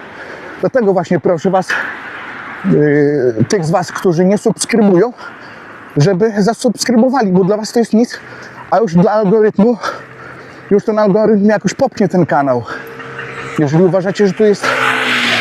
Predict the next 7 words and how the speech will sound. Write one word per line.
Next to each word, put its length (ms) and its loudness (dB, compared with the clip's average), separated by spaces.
że 240 4
tutaj 260 0
jest 160 0
trochę 240 0
wartości, 520 0
to 340 2
zasubskrybujcie. 960 0